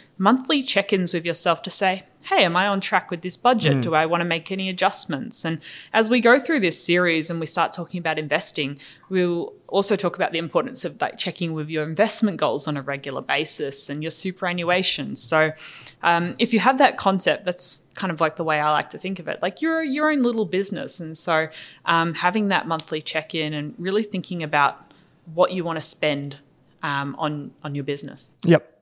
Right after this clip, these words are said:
Speaker 2: And this is a fantastic way to do it. Um, typically the way it works with budgeting and bu-,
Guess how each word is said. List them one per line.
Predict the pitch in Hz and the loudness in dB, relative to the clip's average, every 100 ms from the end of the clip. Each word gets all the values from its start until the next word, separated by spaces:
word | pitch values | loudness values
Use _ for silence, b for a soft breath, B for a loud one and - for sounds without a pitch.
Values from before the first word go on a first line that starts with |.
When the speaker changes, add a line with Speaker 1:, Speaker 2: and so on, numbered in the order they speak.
| - | -4
Speaker 2:
And | 156 | 2
this | 160 165 | 2 2
is | 143 - | 0 -2
a | 156 | -2
fantastic | - 127 131 123 - 131 | 0 0 0 -4 -4 0
way | 131 | 4
to | 117 | 4
do | 117 117 | 4 2
it. | 117 - B B B | 2 -4 B B B
Um, | 135 131 123 123 - _ _ _ _ - | 0 0 0 -6 -12 _ _ _ _ 0
typically | 165 156 151 | 4 6 8
the | 135 | 8
way | 131 | 8
it | 131 | 6
works | 123 113 127 - - - | 6 2 0 -6 -14 -12
with | 131 123 | -8 0
budgeting | 123 131 131 131 | 0 2 0 2
and | 113 110 _ _ _ _ _ | 0 -4 _ _ _ _ _
bu-, | - | -8